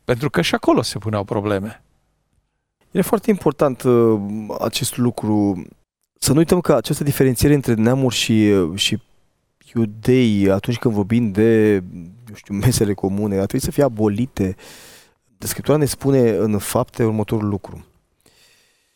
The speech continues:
Speaker 2: În vremea aceea s-a pogorât niște proroci din Ierusalim în Antiohia. Unul dintre ei, numit Agab, s-a sculat și a vestit prin Duhul că va fi o foamete mare în toată Iudeea. Și a fost, într-adevăr, în zilele împăratului Claudiu. Ucenicii au hotărât să trimită fiecare după puterea lui un ajutor fraților care locuiau în Iudeea.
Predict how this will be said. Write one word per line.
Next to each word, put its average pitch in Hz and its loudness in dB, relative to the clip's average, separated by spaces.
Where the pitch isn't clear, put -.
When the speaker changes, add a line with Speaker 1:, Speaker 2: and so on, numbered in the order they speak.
Speaker 2:
În 110 0
vremea 143 6
aceea 143 2
s-a 123 0
pogorât 107 2
niște 131 0
proroci 120 0
din 120 0
Ierusalim 113 2
în 127 2
Antiohia. 104 0
Unul 147 2
dintre 123 2
ei, 131 4
numit 123 -2
Agab, 101 -2
s-a 127 0
sculat 117 -2
și - 0
a 127 2
vestit 107 -2
prin 110 0
Duhul 95 -4
că 123 -2
va 107 2
fi - -6
o 127 2
foamete 123 -2
mare 117 0
în 110 0
toată 120 -2
Iudeea. 107 0
Și - -4
a 104 0
fost, 143 -4
într-adevăr, 107 0
în 113 -2
zilele 117 2
împăratului 110 -4
Claudiu. 104 -4
Ucenicii 127 2
au 147 4
hotărât 120 0
să 135 2
trimită 113 0
fiecare 143 0
după 117 -2
puterea 123 0
lui 113 0
un 120 0
ajutor 104 -2
fraților 120 -2
care 113 0
locuiau 110 0
în 107 -2
Iudeea. 98 0